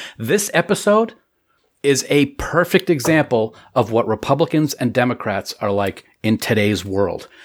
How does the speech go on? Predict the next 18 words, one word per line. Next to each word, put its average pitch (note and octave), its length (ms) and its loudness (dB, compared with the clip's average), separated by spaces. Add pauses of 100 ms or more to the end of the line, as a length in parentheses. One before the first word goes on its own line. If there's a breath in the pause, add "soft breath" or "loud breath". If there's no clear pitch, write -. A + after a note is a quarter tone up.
(140 loud breath)
They A#2+ 280 0
cannot D3+ 420 0
trust - 260 -2
each - 200 -6
other A#2 180 0
for - 160 -2
the G#2 140 2
simplest - 680 2
of B2 100 -6
conversations, A#2 840 -4 (240 loud breath)
and G2+ 200 -2
look G#2+ 200 -2
what A2 140 0
happened G2 420 -4 (100)
with - 340 -8 (200)
the G2+ 160 2
Vorta G2+ 580 -2
and, F#2+ 400 -2